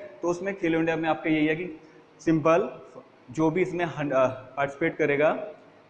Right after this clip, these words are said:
मतलब कि hundreds participate होते हैं जो, ठीक है, winner हैं, जो भी जैसे भी winner हैं, उसको आपको फ़ाइव लाख रुपये मिलता है eight years तक, हर साल आपको फ़ाइव लाख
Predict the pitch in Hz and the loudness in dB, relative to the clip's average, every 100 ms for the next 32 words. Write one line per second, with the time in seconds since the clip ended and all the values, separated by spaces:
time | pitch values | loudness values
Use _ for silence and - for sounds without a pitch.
0 | - 147 151 143 95 - - - 117 139 | -8 -4 0 0 -2 -12 -18 -12 -4 0
1 | 143 170 - 139 - 165 156 147 147 156 | 2 0 2 0 0 0 0 2 0 0
2 | 165 156 151 147 147 143 143 147 147 143 | 0 -2 -2 -2 -2 -2 0 0 0 -2
3 | 139 139 139 131 143 170 196 - - - | -4 -4 -6 -4 -2 -2 -4 -10 -20 -20
4 | - 139 156 147 156 - - - - 143 | -10 -2 0 2 0 -4 -10 -18 -18 -16
5 | - 214 - 139 160 - 196 214 - - | 0 2 4 4 4 2 2 0 -2 -8
6 | - 160 180 160 160 165 - 156 160 147 | 2 6 6 4 2 0 -6 -4 -2 -2
7 | 147 151 135 156 147 143 139 160 135 143 | 2 2 2 0 0 -2 -2 -4 0 0
8 | 170 147 - - - 135 139 254 - 131 | 0 -2 -12 -14 0 4 4 2 -2 -2
9 | 131 151 196 190 - 143 143 139 147 | -2 -2 -2 -4 -2 0 0 0 -2